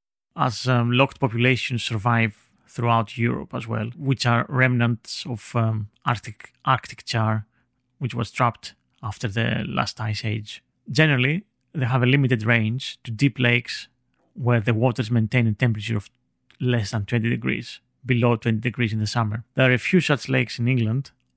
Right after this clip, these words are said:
all in the northwest, but it's also found in some places in the Wa-, in Wales and Scotland.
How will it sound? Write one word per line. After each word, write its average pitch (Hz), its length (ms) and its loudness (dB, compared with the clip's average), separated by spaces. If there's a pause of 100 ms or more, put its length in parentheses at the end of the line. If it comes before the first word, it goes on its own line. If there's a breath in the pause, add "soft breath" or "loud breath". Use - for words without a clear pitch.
(160)
all 139 200 0
in 123 80 4
the 113 80 2
northwest, 117 720 0 (440)
but 120 200 -2
it's 117 160 -4
also 135 360 -2
found 117 360 0
in 110 60 0
some 127 220 -2
places 117 340 -2
in 110 100 0
the 107 80 -2
Wa-, 113 140 0
in 113 280 -4
Wales 107 500 -2 (840)
and 117 140 -2
Scotland. - 560 -10